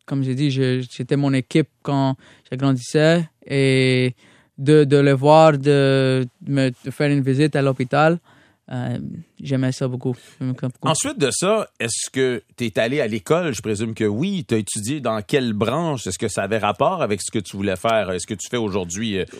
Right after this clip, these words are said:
Speaker 2: comme capologiste, là, chez l'Impact ?
Speaker 1: Euh, oui. Euh, après l'école secondaire, ici à Vincent Massy,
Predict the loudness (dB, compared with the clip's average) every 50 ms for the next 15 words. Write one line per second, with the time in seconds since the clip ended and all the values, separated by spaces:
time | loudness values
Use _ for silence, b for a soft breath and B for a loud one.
0 | B B B -4 -2 -2 -2 0 0 0 0 0 0 0 -2 -2 -4 -4 -4 -6
1 | -4 -4 -6 -6 -6 -6 -6 -6 -6 -6 -6 -8 -8 -10 _ _ _ _ -2 2
2 | 4 6 8 8 8 6 6 6 6 6 8 6 4 2 0 0 2 4 6 6
3 | 6 6 6 4 4 4 4 2 2 0 -2 -4 -4 -4 0 2 4 4 6 6
4 | 6 6 6 6 6 6 6 6 4 4 4 4 2 2 2 0 0 2 0 0
5 | 0 0 -2 -2 0 0 0 2 2 2 4 4 2 2 0 -4 -4 -4 -2 0
6 | 2 2 2 2 2 2 0 0 0 -2 -2 -2 -2 -2 -2 -2 -2 -4 -4 -2
7 | -2 -2 -2